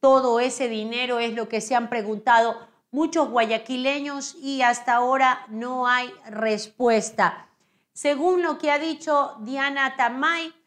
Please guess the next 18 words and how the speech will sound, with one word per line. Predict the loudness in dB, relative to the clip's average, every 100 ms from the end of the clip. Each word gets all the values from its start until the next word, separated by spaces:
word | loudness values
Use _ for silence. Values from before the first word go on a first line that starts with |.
| _ _ 0
por | 4 4
ahí | 4 0 -4 -6 0
algo | 2 4 2 2
ha | 2
dicho | 0 -6 -2 0 2 0 -6
referente | -4 -4 -4 -4 -4 -4 -6 -4 -2
a | 0
los | -2 -2
gastos, | 2 2 2 -4 -4 -4 -6 _ _ _ _ 0
pero | 4 6 6 4 -2 -16 -10
nada | -2 4 4 4 2
concreto | 0 -2 -2 -6 0 2 0 2 0 0
frente | -4 -4 -4 -4 -2 -2 -2
a | 0 0
lo | 0 -4
que | -6
necesitamos | -6 -6 -8 -10 -10 -4 2 2 2 -4 -6 -12 _ _ -4
realmente | 2 4 2 -2 -4 -4 -2 0 0 -2 -10